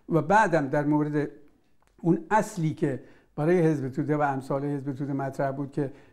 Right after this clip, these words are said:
اه، تمام گوش به فرمان مسکو باشن، این اصل ما قبول نداشتیم. می‌گفتیم که انترناسیونال یعنی هر حزب کمونیستی، هر مجموعه کمونیستی در هر کشوری برای خودش، راجع به مملکت خودش لااقل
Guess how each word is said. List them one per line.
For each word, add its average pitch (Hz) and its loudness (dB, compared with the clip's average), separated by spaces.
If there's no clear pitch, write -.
اه، 139 -8
تمام 160 4
گوش 147 -6
به 143 -4
فرمان 147 0
مسکو 139 -6
باشن، 165 0
این 190 2
اصل 180 2
ما 180 2
قبول 175 0
نداشتیم. 127 -2
می‌گفتیم 151 -2
که 165 -2
انترناسیونال 143 -2
یعنی 151 4
هر 165 4
حزب 156 2
کمونیستی، 190 0
هر 143 0
مجموعه 156 2
کمونیستی 165 0
در 143 0
هر 143 0
کشوری 147 -4
برای 170 2
خودش، 190 -4
راجع 131 -2
به 143 0
مملکت 143 2
خودش 170 -2
لااقل 147 4